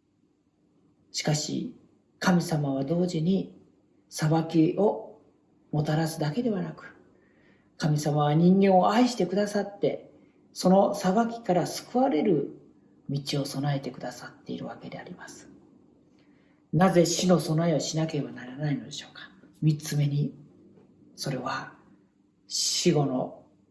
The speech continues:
備えを誰でもできるからであります。私たちは死後裁きを受けると先ほどありましたが、その裁きを受けないで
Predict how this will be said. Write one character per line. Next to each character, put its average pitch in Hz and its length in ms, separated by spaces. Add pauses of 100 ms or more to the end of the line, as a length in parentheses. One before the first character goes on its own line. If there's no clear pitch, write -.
備 147 560
え 131 40
を - 440
誰 220 300
で 214 120
も - 480 (140)
で 151 100
き 226 140
る 220 80
か - 100
ら - 140
で 120 100
あ - 60
り - 100
ま - 140
す。 - 240 (1900)
私 240 300
た 226 100
ち 190 160
は 180 400 (260)
死 - 360
後 160 180
裁 226 380
き 180 160
を 151 80
受 147 60
け 180 80
る 147 100
と 123 100
先 - 260
ほ 143 60
ど 143 60
あ 131 60
り 139 120
ま 170 140
し 175 80
た - 100
が、 - 60 (680)
そ - 200
の 214 140
裁 226 200 (220)
き 185 200
を 190 420 (280)
受 226 260
け - 20
な 214 140
い 143 100
で - 220